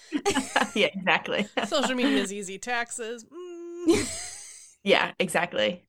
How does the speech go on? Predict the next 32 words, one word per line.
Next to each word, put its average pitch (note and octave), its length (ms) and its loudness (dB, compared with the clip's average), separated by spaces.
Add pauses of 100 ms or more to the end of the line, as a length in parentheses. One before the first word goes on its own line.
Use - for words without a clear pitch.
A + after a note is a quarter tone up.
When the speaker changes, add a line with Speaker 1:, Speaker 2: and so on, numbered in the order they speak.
(140)
Speaker 2:
Spoken G#3 360 4
like F#3 160 2
a F#3 40 -6
real F3 200 4
millennial. F#3+ 600 0
<laughs> - 20 4
Speaker 1:
Yes, - 380 4 (120)
hundred G3+ 260 2
percent. F3+ 500 -2 (1040)
So, B3 480 4 (180)
A A#3 80 4
Tour D4+ 320 4
of C#4+ 60 4
Her C4 120 6
Own, G#3 280 6
which, G#3 200 2
by G#3+ 160 4
the A3 80 6
way, G3+ 200 6
I F#3+ 80 4
love F#3+ 280 2
the F#3+ 80 2
name F3+ 300 0
because F#3+ 240 0
I F3+ 80 4
have F3 160 0
the F3+ 60 0
biggest E3 480 0
crush D#3 260 -2
on E3 140 -2
Virginia E3+ 420 -2
Woolf. - 500 -4